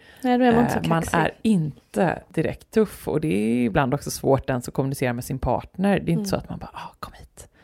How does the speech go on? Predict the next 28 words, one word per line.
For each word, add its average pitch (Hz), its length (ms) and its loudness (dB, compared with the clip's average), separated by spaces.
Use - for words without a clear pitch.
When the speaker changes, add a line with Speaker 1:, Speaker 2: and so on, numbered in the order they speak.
Speaker 2:
Vet - 140 -8
du - 60 -10
vad, - 100 -8
jag - 100 -10
ska - 160 -12
gå - 80 -6
toppen - 360 -8
och - 60 -6
du - 60 -8
kan - 160 -8
byta - 360 -4
henne." - 300 -4
För - 100 -18
det - 200 -2
är 220 160 6
ändå 185 160 4
så 165 140 2
att 151 80 0
då 190 60 -2
kände 180 380 2
jag 147 140 2
så - 80 -2
här, - 140 0
"Ja, 175 360 4
om 190 160 0
jag 190 120 4
byter 156 300 2
henne, 139 340 -2